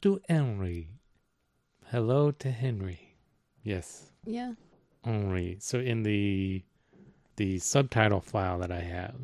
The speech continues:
Speaker 1: that has the Japanese subtitles.
Speaker 2: Oh, right.
Speaker 1: Uh, I think it's near the beginning of this minute. But it has, you know, that brother on the left saying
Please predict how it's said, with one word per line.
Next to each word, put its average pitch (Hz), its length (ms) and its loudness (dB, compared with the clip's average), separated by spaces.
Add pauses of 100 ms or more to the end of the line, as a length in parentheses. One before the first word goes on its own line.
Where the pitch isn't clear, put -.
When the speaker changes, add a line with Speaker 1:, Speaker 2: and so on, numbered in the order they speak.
(100)
Speaker 1:
that 117 160 -8
has 101 300 -8 (120)
the 110 380 -8 (460)
Japanese 101 520 0
subtitles. 123 600 -4
Speaker 2:
Oh, 196 160 -4
right. 185 220 -10 (400)
Speaker 1:
Uh, 95 500 -2
I 95 40 -8 (280)
think 123 240 -8
it's - 260 -8
near 107 200 -4
the 95 100 -4
beginning 101 460 -6
of 92 80 -6
this 92 240 -10
minute. 87 340 -10 (460)
But 98 100 -2
it 95 140 2
has, 90 500 -2
you 110 80 -4
know, 87 320 -6 (380)
that 90 220 -4 (500)
brother 117 420 6
on 110 120 4
the 104 100 2
left 98 560 2 (340)
saying 85 680 -4